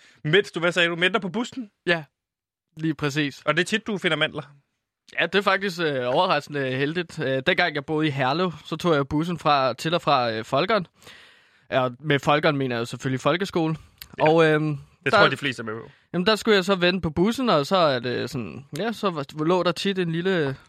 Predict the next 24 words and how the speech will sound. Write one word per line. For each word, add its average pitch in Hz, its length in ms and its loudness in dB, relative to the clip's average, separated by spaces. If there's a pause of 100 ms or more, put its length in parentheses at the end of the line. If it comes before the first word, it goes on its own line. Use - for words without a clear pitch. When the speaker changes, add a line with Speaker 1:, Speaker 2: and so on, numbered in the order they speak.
(120)
Speaker 2:
lille 180 160 -4
pose 165 340 -4
mandler. 175 300 -2 (180)
Speaker 1:
Så - 120 -4
du 147 100 -2
peakede 170 340 2
hver 160 160 2
dag, 143 200 -6 (260)
da 143 40 -2
du 131 100 -4
fandt 135 140 0
en 127 60 -12
pose 127 180 -6
mandler? 123 180 -4
Det 151 140 0
var 143 80 4
det 139 120 -2
lykkeligste, 151 320 -2
du 131 60 -8
nogensinde 143 300 -4
har - 20 -6
prøvet 135 180 0
at 120 40 -4
være, 113 160 0